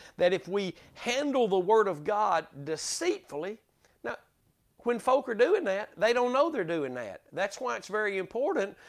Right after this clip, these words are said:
for you, whoever and wherever you are, to get tied up, hooked up, we, planted where they're preaching the Word of God in its truthful and righteous context, which means it is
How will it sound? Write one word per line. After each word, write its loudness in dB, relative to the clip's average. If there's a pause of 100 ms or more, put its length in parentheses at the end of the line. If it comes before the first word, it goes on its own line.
(120)
for -2
you, -2
whoever 0 (180)
and 0
wherever 4
you -2
are, 4 (200)
to 2
get -6
tied 2
up, 2 (160)
hooked 0
up, 0
we, -2
planted -2 (220)
where -2
they're -2
preaching -6
the 0
Word -2
of -8
God 0 (640)
in 0
its -4
truthful 0
and -2
righteous 0
context, -4
which -6
means -4
it -2
is -6